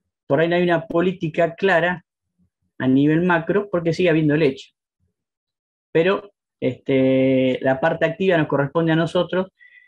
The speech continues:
de que sabemos, va a haber leche, pero al haber menos tambo, hay mu-, mucha migración de mano de obra de la zona rural a la, a las ciudades, este, eh,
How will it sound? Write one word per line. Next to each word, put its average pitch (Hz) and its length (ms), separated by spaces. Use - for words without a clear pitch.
de 135 160
que 135 120
sabemos, 135 580
va 147 160
a - 40
haber 175 160
leche, 170 260
pero 139 200
al 160 280
haber 170 280
menos 180 280
tambo, 208 240
hay 180 60
mu-, 170 240
mucha 170 280
migración 151 460
de 151 100
mano 151 260
de 156 40
obra 131 460
de 135 100
la 131 100
zona 143 260
rural 147 280
a 139 60
la, 131 340
a 135 80
las 127 160
ciudades, 147 760
este, 123 800
eh, - 380